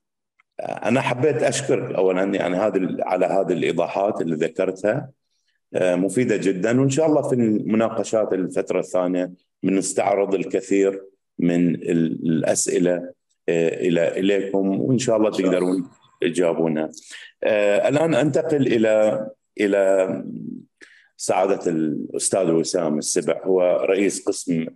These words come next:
Speaker 1: شؤون المساجد في الأوقاف، آه، الجعفرية. هذه المدن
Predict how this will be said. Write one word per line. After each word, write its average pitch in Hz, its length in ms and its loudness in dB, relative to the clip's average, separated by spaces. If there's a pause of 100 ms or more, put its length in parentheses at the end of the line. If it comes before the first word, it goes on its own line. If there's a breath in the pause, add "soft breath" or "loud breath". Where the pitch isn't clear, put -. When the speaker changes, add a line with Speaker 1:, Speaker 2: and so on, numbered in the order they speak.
(300 soft breath)
Speaker 1:
شؤون 90 320 0
المساجد 80 680 0
في - 120 -4
الأوقاف، 80 840 0
آه، 78 360 0
الجعفرية. 78 880 0 (1000)
هذه 113 180 2
المدن 120 580 0